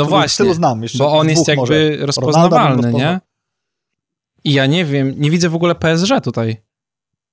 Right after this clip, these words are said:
Speaker 2: Francuskiej ligi w sensie nie widzę.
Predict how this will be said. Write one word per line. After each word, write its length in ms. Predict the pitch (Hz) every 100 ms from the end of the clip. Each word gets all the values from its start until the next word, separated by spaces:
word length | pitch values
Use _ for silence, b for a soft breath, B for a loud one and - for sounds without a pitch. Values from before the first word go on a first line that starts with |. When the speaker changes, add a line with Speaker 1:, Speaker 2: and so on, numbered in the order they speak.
| _ _ _ _ _ _ _ _ _ _ -
Speaker 2:
Francuskiej 520 | 143 143 156 - 175
ligi 240 | 208 131
w 60 | -
sensie 340 | 127 120 127
nie 120 | 117
widzę. 300 | 113 113 110